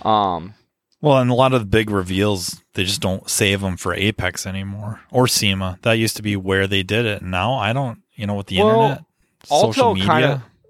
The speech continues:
Speaker 1: Alto launched their Ultra, like, two years ago at Apex. I mean, that
Speaker 2: Hmm.
Speaker 1: was when they revealed it.
Speaker 2: Yeah, but I think we all kinda knew about the alignment system before Apex.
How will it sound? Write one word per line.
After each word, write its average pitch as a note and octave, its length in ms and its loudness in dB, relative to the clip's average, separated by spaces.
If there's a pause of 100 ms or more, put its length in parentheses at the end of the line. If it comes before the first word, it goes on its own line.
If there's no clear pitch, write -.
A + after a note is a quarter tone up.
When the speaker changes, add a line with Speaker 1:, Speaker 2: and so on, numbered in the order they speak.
(260)
Speaker 1:
Alto A3 340 2
launched B2+ 460 -2
their A2 540 -2 (260)
Ultra, A2 680 0 (140)
like, - 240 -2
two D3+ 160 0
years B2+ 320 0
ago G2+ 320 2
at F#2 80 0
Apex. F#2 600 0
I B2+ 60 -4
mean, G#2+ 140 -6
that A2 60 0
Speaker 2:
Hmm. A2 60 -2
Speaker 1:
was A2 140 -6
when A#2 100 -6
they A2 120 -2
revealed G2+ 500 -2
it. A2 260 0 (1300)
Speaker 2:
Yeah, C#3 220 2
but C3+ 100 2
I C3+ 60 2
think C#3 140 2
we C#3 100 4
all B2+ 180 4
kinda B2+ 240 0
knew A2+ 240 2
about G#2+ 260 0
the G#2+ 80 -2
alignment G#2 460 -2
system G2+ 580 -6 (300)
before G2+ 380 -4
Apex. F#2+ 800 -8